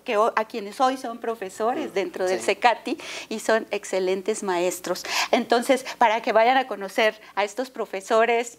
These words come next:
Speaker 1: y, y compartan un poco más con tu cecati, cuéntanos en dónde está ubicado el cecati doce.
Speaker 2: El cecati doce está ubicado en la delega-, delegación Gustavo Madero, en Avenida Exacualco, siete mil setecientos,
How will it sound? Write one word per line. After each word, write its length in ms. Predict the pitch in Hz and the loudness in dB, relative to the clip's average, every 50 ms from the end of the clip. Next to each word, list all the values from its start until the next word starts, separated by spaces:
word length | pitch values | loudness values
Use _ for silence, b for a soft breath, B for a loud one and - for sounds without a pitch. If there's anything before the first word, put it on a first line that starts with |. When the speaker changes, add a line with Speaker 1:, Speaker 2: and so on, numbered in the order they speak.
| _ | _
Speaker 1:
y, 260 | - 190 185 185 175 - | -18 -16 -14 -14 -12 -12
y 100 | 208 196 | -14 -10
compartan 580 | - - 233 208 - 262 262 262 262 254 247 247 | -6 -4 -4 0 2 2 2 2 0 -4 -4 -4
un 100 | 240 254 | -6 -6
poco 240 | - 247 240 - 247 | -6 -6 -4 -4 -2
más 220 | 220 240 247 - | -2 -2 -4 -2
con 240 | - - 226 214 214 | -2 0 0 0 -2
tu 100 | - 214 | -4 -4
cecati, 460 | - 247 233 - 269 262 262 - 294 | -2 -2 0 2 2 2 2 0 0
cuéntanos 500 | 294 262 262 254 - 277 285 285 269 - | 2 2 2 2 2 2 0 0 -2 -6
en 140 | 214 202 196 | -10 -10 -8
dónde 220 | 202 240 262 262 | -6 -4 -4 -4
está 160 | 294 - 285 | -4 -6 -6
ubicado 400 | 277 233 254 - - 240 233 226 | -8 -8 -8 -4 0 0 0 0
el 100 | 220 214 | 0 -4
cecati 400 | - 226 202 - 214 214 233 233 | -6 -6 -6 -6 -6 -6 -6 -4
doce. 360 | 208 220 220 226 - - 180 - - _ - - - - - - | -2 -2 -2 -2 -4 -8 -14 -16 -20 _ -20 -16 -14 -12 -8 -6
Speaker 2:
El 140 | 165 151 | -6 -2
cecati 360 | - - 143 165 170 170 175 160 | 0 2 2 4 4 4 6 6
doce 320 | 151 165 160 - 175 165 | 6 4 4 4 2 2
está 180 | 143 - - 139 | 4 4 2 2
ubicado 500 | 143 147 143 - 151 139 143 143 135 131 | 2 2 2 2 4 4 4 4 2 2
en 560 | 120 110 104 101 101 101 101 98 98 101 104 110 | 0 -2 -4 -6 -6 -8 -8 -8 -8 -6 -4 -2
la 80 | 110 | -2
delega-, 340 | 107 110 113 113 110 110 - - | 0 0 0 0 -2 -4 -6 -10
delegación 520 | - 113 123 120 117 110 107 - - 135 139 | -2 0 2 2 2 2 0 0 -2 -2 -2
Gustavo 280 | 123 113 - 131 127 | -2 0 2 2 2
Madero, 480 | 131 135 147 151 160 156 156 170 170 175 - B B B B B B B B B - | 4 2 2 4 4 4 4 2 0 -4 -12 B B B B B B B B B 0
en 320 | - 160 165 170 170 165 | 2 4 6 6 6 6
Avenida 300 | 143 127 127 131 143 147 | 6 4 2 2 2 0
Exacualco, 520 | 139 - - 143 - - 151 151 143 - 151 | 0 0 -2 0 2 4 2 4 2 -2 -4
siete 300 | - - 117 - - 113 | -2 -4 -4 -4 -4 -4
mil 100 | 123 123 | -4 -4
setecientos, 800 | - 127 - - 131 - 160 151 143 147 170 175 - - - | -4 -2 -2 -2 0 2 2 2 4 4 2 2 0 -4 -14